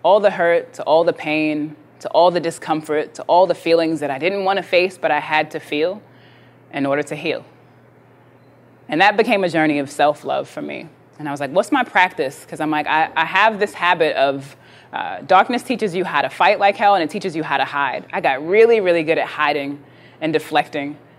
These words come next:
People would ask me about my story, and I'm like, I, I would always find a way to shift it back to them. And I had to get really comfortable talking about my story and my work and myself. Um, and I developed a practice for myself.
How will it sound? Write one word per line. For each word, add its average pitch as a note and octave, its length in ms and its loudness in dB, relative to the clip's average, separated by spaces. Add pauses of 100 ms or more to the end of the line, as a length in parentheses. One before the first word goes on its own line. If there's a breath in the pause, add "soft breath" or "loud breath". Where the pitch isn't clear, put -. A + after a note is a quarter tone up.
(140)
People F3+ 220 -4
would E3+ 100 4
ask D#3+ 240 2
me F#3+ 60 -4
about E3+ 200 4
my D#3+ 100 0
story, E3+ 340 2
and E3 60 0
I'm E3 100 -4
like, E3 240 -8
I, D#3+ 220 -14
I E3+ 40 -8
would F3+ 140 0
always A#3+ 300 8
find A#3 180 4
a G#3+ 60 4
way G3+ 140 6
to E3 80 2
shift - 280 -6
it C#3+ 120 -2
back C#3 200 0
to D3+ 100 -10
them. C#3 260 -6 (500 loud breath)
And D#3 140 0
I C#3+ 40 2
had D#3 180 0
to E3 60 -2
get D#3 140 -2
really E3+ 220 0
comfortable C3+ 480 -6
talking D3 340 -2
about C3+ 260 2
my C3+ 140 -6
story C#3 460 -4
and C3 100 -10
my B2+ 140 -6
work C3+ 300 -6
and C#3 100 -10
myself. C#3+ 640 -6 (400 soft breath)
Um, C3+ 260 -4
and C#3+ 80 -2
I D3+ 60 2
developed E3 420 2
a D3+ 40 -4
practice D#3+ 440 -2
for C#3+ 100 -8
myself. - 580 -10